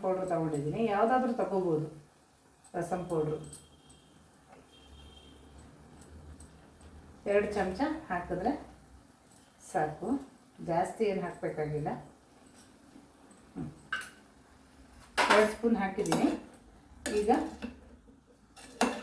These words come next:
ಒಂದು ಸ್ವಲ್ಪ ಹೀಗೆ ಒಂಚೂರು ಕುದಿಬೇಕಿದು, ಒಂದು ಸ್ವಲ್ಪ ಕುದ್ರೆ ಸಾಕು, ಒಂದು ನಿಮಿಷ. ಒಂದು ನಿಮಿಷ ಕುದ್ದ ಮೇಲೆ ಚೆನ್ನಾಗಿ ಮಿಕ್ಸ್ ಮಾಡ್ಕೋಬೇಕು.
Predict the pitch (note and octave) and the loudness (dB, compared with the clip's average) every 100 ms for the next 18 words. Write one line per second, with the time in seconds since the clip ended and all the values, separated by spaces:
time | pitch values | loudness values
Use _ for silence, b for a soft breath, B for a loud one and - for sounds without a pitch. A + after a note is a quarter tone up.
0 | - G#3 G3+ G#3+ A3+ D#4 E4+ - - A#3 | -8 -6 0 0 0 0 -2 -4 -2 6
1 | A#3 A#3 G#3+ F#3+ A#3 - G#3+ A3 G3 E3 | 6 8 4 4 2 4 4 6 6 4
2 | C#3+ - - - - - - - - - | 0 -4 -8 -12 -10 -8 -8 -10 -10 -14
3 | - _ _ _ _ _ _ - - - | -20 _ _ _ _ _ _ -10 -8 -8
4 | A#3 G3 G3 G#3+ A#3 C#4 G#3 F3 G#3 F#3+ | -8 -6 0 2 2 0 -2 -4 -4 0
5 | D3+ E3 E3 F3 D#3+ E3+ E3 C#4 - - | -2 0 0 0 -2 -4 -2 -2 -2 -12
6 | - - - - - - - - - - | -20 -20 -20 -20 -20 -16 -14 -14 -14 -8
7 | G#3 G3+ G3+ F#3+ F#3+ E3+ F3+ F3 F#3 D#4+ | -4 -2 -2 -4 -2 -2 -2 0 2 2
8 | - - - _ - _ _ _ - - | 0 -12 -20 _ -20 _ _ _ -16 -6
9 | - - - - - - - - - - | -2 -2 -4 -14 -16 -14 -14 -14 -14 -14
10 | - - A3 B3+ A3 G3+ - C4+ A#3+ G#3 | -8 2 8 8 8 4 2 4 6 4
11 | D#3 C#3+ | 2 2